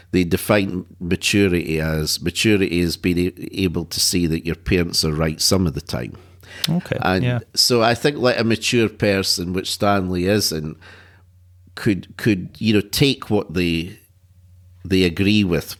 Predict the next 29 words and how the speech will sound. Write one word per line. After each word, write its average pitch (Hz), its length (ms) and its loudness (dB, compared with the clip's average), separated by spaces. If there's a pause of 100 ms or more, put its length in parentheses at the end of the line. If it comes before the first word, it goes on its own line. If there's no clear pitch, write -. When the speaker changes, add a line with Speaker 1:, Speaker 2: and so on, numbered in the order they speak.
(120)
Speaker 1:
from 82 280 -4
their 78 120 -2
society 65 1000 -4
and 82 160 -4
leave 90 300 0
the 80 120 -2
rest, 80 680 0
and 85 360 -2 (320)
not 117 220 2
need 101 300 0
to 95 180 0
defend 95 640 0
it 90 160 -2
in, 87 300 -4 (320)
because 120 300 0
Stanley 147 380 4
has 113 240 0
to 101 80 -4
defend 92 680 0 (540)
his, 90 540 0
um, 78 600 -2 (1080)
his 101 240 0
positions, 85 840 -2
shall 85 180 0
we 73 160 -2
say, 78 560 0 (480)
in 95 160 2
as, 87 400 0
uh, 76 480 0